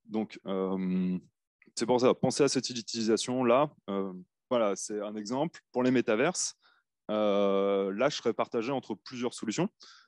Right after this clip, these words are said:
Euh, c'est-à-dire que les lands, par exemple, je les mettrais sur la L un d'Ethereum. Euh, par contre, tout ce qui concerne, si on a envie de faire un jeu vidéo par-dessus, il faudra réfléchir à une solution de seconde couche. Donc, du coup, pour les lands et toutes les métadonnées,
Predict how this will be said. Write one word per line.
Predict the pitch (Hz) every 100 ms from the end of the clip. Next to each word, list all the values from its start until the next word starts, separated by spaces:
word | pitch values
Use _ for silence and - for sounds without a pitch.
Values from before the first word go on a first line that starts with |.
| _ -
Euh, | 101 101 98
c'est-à-dire | - 101 104 123
que | 117
les | 110
lands, | 120 135 117 95 -
par | 104
exemple, | 107 117 98
je |
les | 107
mettrais | 107 117
sur | 110 110
la | 104
L | 101 -
un | 113
d'Ethereum. | 104 98 98 165 156 _ _ _ -
Euh, | 98 92
par | 87
contre, | - 151 - 101
tout | -
ce | 135
qui | - 123 117
concerne, | 92 113 131 117
si | -
on | 104
a | 104
envie | 98
de | -
faire | 101
un |
jeu | 95
vidéo | 101 110
par-dessus, | 104 95 92 - 160
il | _ _ -
faudra | 98 104
réfléchir | 107 - 101 127
à |
une | 120
solution | 110 101 107
de |
seconde | 107 104
couche. | 101 113 - _ _ _ _ _
Donc, | 98 95
du | 95
coup, | 110 147
pour | 117 98
les | 104
lands | 117 110 90 -
et |
toutes | 92 -
les | 113
métadonnées, | 107 113 110 110 120